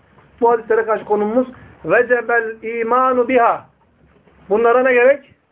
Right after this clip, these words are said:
İman etmek gerek. Bunlara iman etmek nedir? Vaciptir, farzdır. Kezalik. İşte böyledir diyor. Sonra geliyor şimdi. Bu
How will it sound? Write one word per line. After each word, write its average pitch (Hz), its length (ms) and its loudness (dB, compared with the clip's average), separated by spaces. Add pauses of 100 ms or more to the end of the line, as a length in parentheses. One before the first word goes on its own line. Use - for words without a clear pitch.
(1000)
İman 208 380 2
etmek 208 340 -6
gerek. 196 280 0
Bunlara 220 260 0
iman 247 240 2
etmek 240 260 -6
nedir? 262 280 0 (760)
Vaciptir, 214 680 -2 (560)
farzdır. 185 480 -2 (2000)
Kezalik. 196 460 0 (400)
İşte 180 220 -8
böyledir 147 380 -2
diyor. 120 160 -18 (500)
Sonra 214 180 2
geliyor 190 300 0
şimdi. 208 380 -2 (420)
Bu 254 240 -2